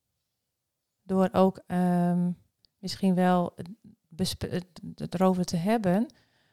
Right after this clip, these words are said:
ehm, dat emoties, ehm,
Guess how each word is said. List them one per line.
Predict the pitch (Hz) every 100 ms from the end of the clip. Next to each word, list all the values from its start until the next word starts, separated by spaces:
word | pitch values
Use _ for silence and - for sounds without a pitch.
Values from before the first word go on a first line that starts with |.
| _ _ _
ehm, | 185 180 175 175 175 175 175 180 - _ _ _ _ _ _ _ _ _ _ _ _
dat | - 185 180 -
emoties, | 185 185 185 196 - - 180 175 - -
ehm, | 180 175 175 175 175 175